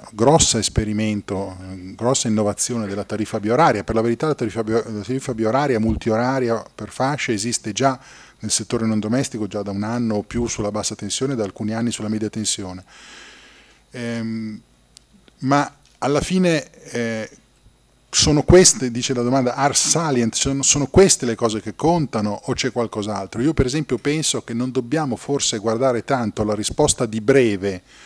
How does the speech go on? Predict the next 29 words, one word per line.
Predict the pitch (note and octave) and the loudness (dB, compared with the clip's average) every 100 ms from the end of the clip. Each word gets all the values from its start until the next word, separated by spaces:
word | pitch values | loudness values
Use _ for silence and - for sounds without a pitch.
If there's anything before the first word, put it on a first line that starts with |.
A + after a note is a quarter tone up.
| - - - - - | -20 -20 -20 -20 -10
dell'elasticità | A2+ A2+ A2 - A2+ A#2 B2+ C#3 | -4 -2 -2 -4 -6 -4 0 0
della | A#2+ | 0
domanda, | B2 D3+ C#3+ D3 D#3 | 0 2 2 2 0
ma | C3+ B2 C#3 C3+ | 2 2 0 -4
alla | B2 A#2+ B2 A#2 | -4 -2 -4 -4
capacità | B2+ - B2+ - C3+ - D#3 A2+ G#2 - - | -8 -6 -6 -6 -8 -2 -2 -2 -12 -20 -14
in, | B2 C3 | -12 -8
dell'innovazione | A#2+ B2+ B2+ B2+ - D3+ | -6 -6 -6 -6 -6 -6
tecnologica | D3 C#3+ D3+ C#3 A2 A2 | -10 -8 -4 -4 -4 -8
che | G#2+ C3+ | -6 -8
i | B2+ | -4
costruttori | E3 D3 - D#3 D3+ _ - G3+ F3+ | -2 -2 -4 -6 -8 _ 2 2 2
di | D3 | -2
apparecchiature | C#3+ - C#3 - D3+ C3 G3+ F#3+ A#2+ G#2 | -4 -4 -6 -4 -6 -6 -4 -2 -2 -4
potranno | B2 B2+ B2 B2 | -6 -6 -4 -4
mettere | C3+ B2+ - - A2 | -2 -4 -8 -8 -8
come | - A#2 | -8 -8
intelligenza | A2 B2 A2+ A2 B2+ B2 - A2+ - - - | -8 -8 -8 -4 -4 -4 -6 -10 -14 -20 -14
nell'apparato | A#2 B2 A2+ - A2+ A2+ - A2 | -8 -6 -6 -6 -4 -4 -6 -8
d'uso, | A2 A2 G#2 G#2+ G#2+ - - - - - - - | -6 -6 -6 -8 -8 -18 -20 -20 -20 -20 -20 -16
in | A2 | -8
modo | A2+ A#2 | -8 -4
tale | A#2+ B2 A2 | -2 -2 -2
che | A2+ | -4
non | G#2+ G#2+ | -4 -2
ci | - - | -4 -2
si | |
debba | C3 D#3 B2 | 0 2 0
preoccupare | A2 - - G#2 G2+ | -4 -6 -4 -4 -4